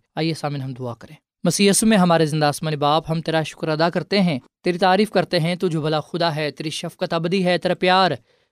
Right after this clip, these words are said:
نرالا ہے۔ اے خداوند، آج کے کلام کے لیے ہم تیرا شکر ادا کرتے ہیں۔ بے شک اے خدا، تیرے لوگ بہت سی مصیبتوں سے، پریشانیوں سے دوچار ہیں۔ آج اے خداوند، یہ لوگ جو قرضوں میں ڈوبے ہوئے ہیں،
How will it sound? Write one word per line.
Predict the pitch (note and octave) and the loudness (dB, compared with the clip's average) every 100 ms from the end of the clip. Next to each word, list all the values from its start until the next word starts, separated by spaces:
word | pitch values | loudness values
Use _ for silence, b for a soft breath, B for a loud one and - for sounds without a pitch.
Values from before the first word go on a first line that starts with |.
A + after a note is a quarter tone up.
| - | -2
نرالا | D#3+ C#3 C3 A#2+ | 0 0 -2 -4
ہے۔ | A#2+ - | -8 -4
اے | D#3 - | -4 0
خداوند، | F#3 F3+ F3+ | 2 2 0
آج | - E3+ E3+ | 0 2 2
کے | - | -2
کلام | F3 E3+ F3+ | 0 2 2
کے | F#3 | 0
لیے | F#3+ F#3+ | 0 0
ہم | E3+ F#3 | 0 -2
تیرا | F#3+ F#3 | -2 -2
شکر | - - | -4 -4
ادا | F#3 F3 | 0 0
کرتے | F3 C#3+ - | 0 -4 -8
ہیں۔ | C3 B2+ _ _ b - | -10 -10 _ _ b 0
بے | F#3 | 2
شک | F#3 G#3 | 2 2
اے | G#3 F#3+ | 2 2
خدا، | G3 F#3+ F#3+ - | 4 4 4 0
تیرے | - F#3 | 0 2
لوگ | F3+ G3 F#3+ B2+ _ - | 6 6 6 2 _ -6
بہت | E3 F3+ A3 | -2 0 0
سی | G3+ | 0
مصیبتوں | E3+ - G3 G3 G3+ | 0 0 -2 2 0
سے، | F#3 | 0
پریشانیوں | F3+ F3 D#3+ F#3+ F#3 G3 G3 | 0 0 0 0 2 2 0
سے | E3+ | -2
دوچار | D3+ - D#3+ F3 | -4 0 2 2
ہیں۔ | C3+ C3+ _ _ - | 0 -6 _ _ -2
آج | D#3+ F3+ E3+ | 2 2 0
اے | - F3 | -2 -2
خداوند، | - F3+ F3 | 2 0 2
یہ | F3 | 0
لوگ | F3 F#3+ F#3 - _ _ - | 4 4 4 -2 _ _ -2
جو | F3+ | -2
قرضوں | E3 G3 F3+ G#3 | 2 2 4 2
میں | F#3 | 2
ڈوبے | D#3+ D3+ D#3+ | 0 2 0
ہوئے | C#3+ C#3+ | 0 -4
ہیں، | B2+ | -6